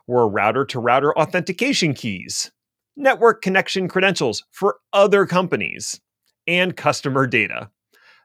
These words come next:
This is a freaking gold mine for any cyber criminal or would-be hacker.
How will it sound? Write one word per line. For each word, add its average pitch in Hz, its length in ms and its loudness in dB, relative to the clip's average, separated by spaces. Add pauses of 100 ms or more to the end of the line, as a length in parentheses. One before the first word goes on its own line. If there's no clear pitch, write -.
This 202 280 4
is 170 220 -2
a 160 60 2
freaking 139 560 -6
gold 139 340 0
mine 95 340 -4
for 127 260 -8
any 147 200 -6
cyber 131 420 -2
criminal 123 540 -6
or 135 220 -2
would-be 120 460 -4
hacker. - 500 -6